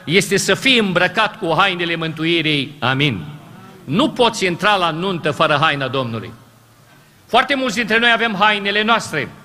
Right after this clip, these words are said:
Avem hainele tradițiilor, a confesiunilor noastre, a experiențelor noastre, însă prin Domnul Iisus Hristos și prin credința în El, ni se oferă haina mântuirii,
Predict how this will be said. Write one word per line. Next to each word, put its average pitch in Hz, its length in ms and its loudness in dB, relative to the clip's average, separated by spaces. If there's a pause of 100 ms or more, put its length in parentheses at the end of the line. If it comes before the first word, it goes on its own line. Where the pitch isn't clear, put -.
(140)
Avem 180 360 0
hainele 196 360 0
tradițiilor, 214 920 -2 (160)
a 180 160 2
confesiunilor 214 920 -2
noastre, 202 320 0
a 165 40 2
experiențelor 208 920 0
noastre, 185 480 0 (280)
însă 165 240 0
prin 202 240 0
Domnul 269 340 2
Iisus 233 320 -4
Hristos - 380 0
și 190 100 0
prin 202 200 2
credința 208 640 0
în 226 120 0
El, 151 260 0 (320)
ni 165 140 2
se 202 140 4
oferă 220 560 4
haina 208 340 4
mântuirii, 190 800 0